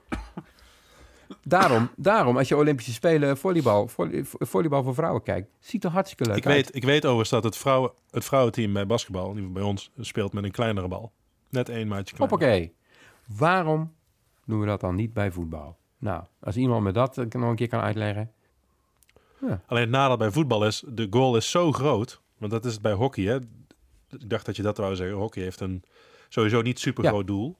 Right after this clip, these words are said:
Speaker 1: Nee.
Speaker 2: En het veld is ook, eh, ja.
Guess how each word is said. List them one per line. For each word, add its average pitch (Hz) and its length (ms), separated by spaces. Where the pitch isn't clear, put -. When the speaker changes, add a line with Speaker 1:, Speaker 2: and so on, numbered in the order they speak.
Speaker 1:
Nee. 165 140
Speaker 2:
En 104 140
het 98 120
veld 110 260
is 95 120
ook, 110 300
eh, 92 760
ja. 95 300